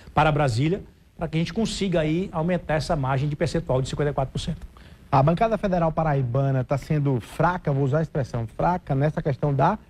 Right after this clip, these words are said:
Speaker 2: triplicação da B R lá, que passa por Cabedelo e tá gerando esse transtorno ainda na cidade?
Speaker 1: Luiz, seria injusto da minha parte dizer algo desse sentido, que eles acabaram de subir o mandato, né? Vamos dar um pouco mais de tempo, o ano começou agora após o carnaval.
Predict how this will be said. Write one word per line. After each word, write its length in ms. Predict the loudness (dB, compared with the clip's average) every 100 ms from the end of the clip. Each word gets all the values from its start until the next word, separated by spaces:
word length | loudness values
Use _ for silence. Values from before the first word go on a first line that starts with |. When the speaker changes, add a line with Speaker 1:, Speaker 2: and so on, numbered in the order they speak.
| _ _
Speaker 2:
triplicação 480 | -2 0 2 2 2
da 100 | 4
B 80 | 4
R 220 | 2 2
lá, 240 | 2 0 -4 _ _ -8
que 80 | -8
passa 420 | -2 0 0 -2
por 80 | -2
Cabedelo 360 | 0 2 2
e 20 |
tá 120 | 2 2
gerando 300 | 2 2 0
esse 120 | -2
transtorno 460 | -2 -2 0 2
ainda 260 | 2 2 2
na 100 | 0
cidade? 280 | 0 -4 -4 -10
Speaker 1:
Luiz, 320 | -8 -4 -2 0
seria 280 | 0 0
injusto 340 | 0 0 -2 -2
da 80 | -2
minha 140 | -2
parte 480 | 0 0 0 -2 -10 -4
dizer 340 | -2 2 2
algo 280 | 2 2 0
desse 260 | 0 -2 -4
sentido, 420 | -6 -2 -2 0
que 60 |
eles 100 | -2
acabaram 280 | 0 2 0
de 60 | 0
subir 120 | 0
o 40 |
mandato, 440 | 2 2 0 -2 -8 -20 -20 -12
né? 180 | -4 -4 -6 -20 -20 -20 -20 -4
Vamos 220 | 0 4
dar 80 | 4
um 80 | 2
pouco 280 | 0 -2 0
mais 160 | 0
de 80 | 0
tempo, 400 | 0 0 0 0
o 60 | 0
ano 100 | 0
começou 380 | 0 -2 0
agora 220 | 0 2 2
após 240 | 0 -2
o 40 |
carnaval. 600 | 0 0 0 2 2 0